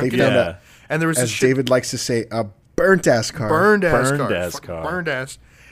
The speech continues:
Speaker 1: And they, they, uh, they were able to, you know, find some more information, but mainly it was the bullet holes. After they went into it, they were able to find that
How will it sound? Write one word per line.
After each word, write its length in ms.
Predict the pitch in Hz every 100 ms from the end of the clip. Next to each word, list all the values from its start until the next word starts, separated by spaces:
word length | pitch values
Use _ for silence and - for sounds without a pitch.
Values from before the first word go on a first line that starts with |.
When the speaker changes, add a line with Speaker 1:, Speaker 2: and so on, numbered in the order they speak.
| - 165
Speaker 1:
And 240 | 175 165
they, 460 | 170 165 160 147 -
they, 600 | - 143 156 151 139 139
uh, 460 | 135 131 131 120 -
they 180 | 147 151
were 100 | 147
able 140 | 147 127
to, 60 | - _ _ -
you 100 | 151
know, 240 | 123 123 - _ _ -
find 280 | - 156 151
some 120 | 160 151
more 180 | 156
information, 460 | 151 151 135 135 143
but 100 | 139
mainly 280 | 147 160 156
it 20 |
was 140 | 143 139
the 40 |
bullet 260 | 135 131 135
holes. 300 | 123 113 -
After 240 | 139 - 151
they 100 | 135
went 180 | 135
into 240 | 131 - 131
it, 60 |
they 100 | 127 127
were 80 |
able 100 | 123
to 120 | 123 -
find 280 | 123 123
that 100 | 120